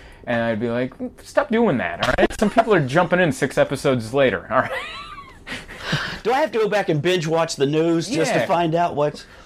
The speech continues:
Speaker 1: What did you guys
Speaker 2: I gotta
Speaker 1: think
Speaker 2: watch
Speaker 1: about
Speaker 2: six
Speaker 1: that?
Speaker 2: seasons of, of C B S
Speaker 1: Yeah.
Speaker 2: News to
Speaker 1: It's, uh, but yeah, we were talking about this 'cause I watched all the,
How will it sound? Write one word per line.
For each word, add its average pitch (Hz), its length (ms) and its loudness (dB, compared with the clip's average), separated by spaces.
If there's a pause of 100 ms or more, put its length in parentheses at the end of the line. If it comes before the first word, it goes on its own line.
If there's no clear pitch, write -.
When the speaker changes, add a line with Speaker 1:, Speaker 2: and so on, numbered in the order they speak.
(120)
Speaker 1:
What 185 180 0
did 196 160 -4
you 190 80 -4
guys 175 180 2
Speaker 2:
I 208 100 2
gotta 233 80 2
Speaker 1:
think 202 60 2
Speaker 2:
watch 185 180 2
Speaker 1:
about 160 40 -2
Speaker 2:
six 196 380 -2
Speaker 1:
that? 185 60 2
Speaker 2:
seasons 190 340 0
of, 139 260 -2
of 123 200 0
C - 400 -2
B 175 100 4
S 165 160 2
Speaker 1:
Yeah. 175 60 -2
Speaker 2:
News 185 320 2
to - 160 -4 (1160)
Speaker 1:
It's, 170 300 0
uh, 101 400 -2 (280)
but 139 100 4
yeah, 175 160 4
we 127 140 4
were 175 80 2
talking 92 260 -2
about 85 180 -10
this 95 160 -6
'cause 104 140 -4
I 107 80 4
watched 113 300 2
all 98 140 4
the, 85 280 -2